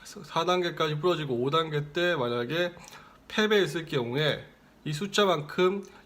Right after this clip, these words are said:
육 단계가 가지-, 가기까지 한 타임씩 휴식을, 일을 설정하면 한 타임을 쉬어주는 거고, 이를 클릭하게 되면 두 타임을 쉬었다가 육 단계가 들어가게 됩니다.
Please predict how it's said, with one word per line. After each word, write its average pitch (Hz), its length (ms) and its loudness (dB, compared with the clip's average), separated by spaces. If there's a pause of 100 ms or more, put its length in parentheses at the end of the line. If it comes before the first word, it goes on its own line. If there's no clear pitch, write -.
육 139 180 -8
단계가 185 360 4
가지-, 143 320 -2
가기까지 151 920 -2 (300)
한 202 280 0
타임씩 202 520 0
휴식을, 196 720 -2 (1200)
일을 220 240 4
설정하면 151 460 2
한 165 140 0
타임을 175 320 2
쉬어주는 170 360 -2
거고, 156 440 0 (440)
이를 208 680 2 (320)
클릭하게 156 500 -2
되면 147 460 -2 (320)
두 147 220 -4
타임을 185 400 2
쉬었다가 180 440 -2
육 120 160 -8
단계가 156 320 0
들어가게 117 300 -6
됩니다. 104 400 -8